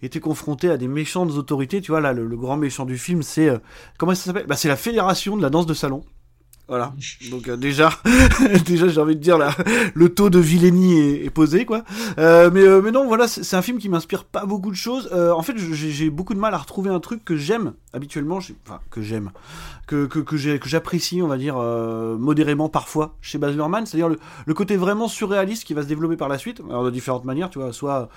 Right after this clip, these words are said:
soit au travers des dialogues, soit au travers de la musique et tout. Et, et c'est vrai que lui avait tendance à dire qu'il, qu'il, qu'il tenait à apporter ce truc-là dès Ballroom Dancing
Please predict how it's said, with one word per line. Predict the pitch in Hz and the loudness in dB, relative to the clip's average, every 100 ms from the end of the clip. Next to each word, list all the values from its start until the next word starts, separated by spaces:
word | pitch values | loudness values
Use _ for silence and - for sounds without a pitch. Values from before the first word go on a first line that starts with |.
| - - | -20 -10
soit | - | -4
au | 151 | -4
travers | 131 120 | -4 -4
des | 120 | -4
dialogues, | 127 127 147 | -2 0 0
soit | 139 | -2
au | 113 | -6
travers | 120 | -6
de | 117 | -4
la | 117 | -6
musique | 143 185 185 | -6 -4 -4
et | |
tout. | 202 254 - - - | -6 -8 -14 -20 -10
Et, | 151 170 170 | -8 -8 -8
et | |
c'est | - 202 | -4 -2
vrai | 233 | -2
que | 247 | 0
lui | 214 | 0
avait | 170 | 0
tendance | 185 202 165 | -2 -4 -4
à | |
dire | 180 - | -6 -8
qu'il, | 151 - | -16 -18
qu'il, | 151 151 143 | -18 -16 -16
qu'il | - 151 147 135 131 123 123 - | -16 -12 -10 -10 -10 -12 -16 -4
tenait | 180 202 | -2 0
à | 170 | -2
apporter | 139 147 - 156 | -2 -6 -6 -10
ce | |
truc-là | - 165 185 170 | -6 -6 -4 -4
dès | 147 220 247 - | -4 -4 -4 -8
Ballroom | - 139 170 170 170 | -12 -4 -2 -2 -2
Dancing | 170 - 220 | -4 -6 -6